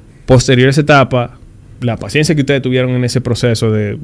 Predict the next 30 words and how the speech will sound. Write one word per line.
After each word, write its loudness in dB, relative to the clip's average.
dejarme 0
descubrir 2
qué, -8
qué -10
es -6
lo -4
que -8
va -6
a -10
ser, -6
eh, -2
empezaron 2
irónicamente, 0
lo -2
que -4
han 0
sido 2
para -2
mí, -2
eh, -4
como 2
la 4
mejor 4
etapa 2
de 4
Boyd 4
Nation 4
en 4
términos 2
de 0